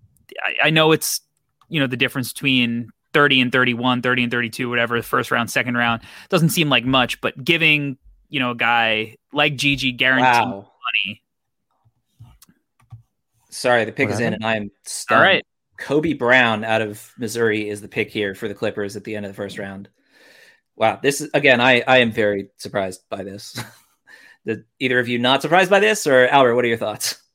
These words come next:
Speaker 3: No, no, no. I, I
Speaker 2: Hmm.
Speaker 3: definitely am surprised. Um, honestly, I, I didn't have Kobe Brown in this range, but he,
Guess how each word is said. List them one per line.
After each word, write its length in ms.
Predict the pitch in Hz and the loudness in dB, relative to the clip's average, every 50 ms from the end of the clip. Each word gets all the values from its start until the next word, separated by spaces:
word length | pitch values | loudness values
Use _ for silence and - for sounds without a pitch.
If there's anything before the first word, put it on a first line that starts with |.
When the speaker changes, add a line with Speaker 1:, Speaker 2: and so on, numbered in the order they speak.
| _ - | _ -14
Speaker 3:
No, 340 | - 117 117 120 131 139 135 | -10 -6 -4 -4 -2 -2 -2
no, 260 | 135 127 123 123 120 | -2 -2 -2 -2 -4
no. 260 | 117 113 110 107 107 | -4 -4 -4 -4 -4
I, 220 | 107 104 101 104 107 - | -4 -4 -6 -6 -8 -8
I 100 | 104 101 | -8 -8
Speaker 2:
Hmm. 60 | 104 | -6
Speaker 3:
definitely 380 | 107 107 98 147 131 107 104 98 | -6 -6 -4 -4 -6 -6 -6 -6
am 200 | 95 95 95 90 | -8 -8 -10 -10
surprised. 760 | - - - - 92 90 87 87 87 90 90 90 87 - - | -12 -12 -10 -10 -8 -8 -8 -6 -6 -8 -8 -10 -12 -16 -16
Um, 500 | - - 92 90 87 87 85 85 85 - - | -12 -10 -10 -8 -8 -8 -10 -10 -12 -10 -8
honestly, 520 | 95 98 101 95 - - 107 95 95 92 | -6 -6 -6 -6 -8 -10 -8 -8 -8 -8
I, 200 | 87 87 - 87 | -8 -10 -12 -12
I 40 | 90 | -12
didn't 320 | 90 - 90 87 98 87 | -12 -10 -10 -8 -10 -10
have 420 | - 92 87 87 85 87 85 - - | -10 -10 -10 -10 -8 -10 -10 -12 -12
Kobe 240 | - 95 90 92 | -10 -8 -8 -8
Brown 560 | 85 - 92 87 85 85 85 85 85 85 85 - _ _ _ _ - _ - | -8 -8 -8 -8 -6 -6 -8 -8 -8 -10 -12 -14 _ _ _ _ -20 _ -12
in 160 | - 98 90 | -8 -6 -6
this 160 | 87 85 - 82 | -6 -6 -6 -6
range, 340 | 87 87 87 95 104 107 | -6 -6 -4 -4 -4 -4
but 160 | 95 98 90 90 | -4 -6 -6 -6
he, 180 | 90 95 98 | -8 -8 -8